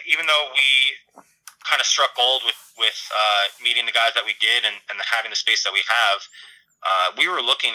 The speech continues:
for a while prior to that, and it was a, it was definitely a little bit more challenging. So to have those guys come on and give us all the, the trust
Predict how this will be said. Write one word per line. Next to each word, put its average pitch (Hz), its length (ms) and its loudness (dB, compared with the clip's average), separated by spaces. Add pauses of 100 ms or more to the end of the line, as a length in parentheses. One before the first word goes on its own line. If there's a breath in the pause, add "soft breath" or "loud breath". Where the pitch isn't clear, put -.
for 113 160 -4
a 98 80 -6
while 110 400 2
prior 113 280 4
to - 140 -6
that, 90 280 2 (100)
and 90 400 -4 (320)
it 107 160 0
was 104 160 0
a, 104 40 -8 (120)
it 117 100 0
was 113 120 -2
definitely 117 340 0
a 107 80 -2
little 107 160 -2
bit 101 160 -2
more 98 120 -4
challenging. 107 600 0 (480 soft breath)
So 120 320 2
to 113 80 0
have 120 300 2
those 120 180 -2
guys 113 400 2
come 113 240 -6
on 120 320 4
and 98 380 -2 (320)
give 110 180 0
us - 160 0
all 107 220 0
the, 101 260 2
the 98 80 -4
trust - 540 2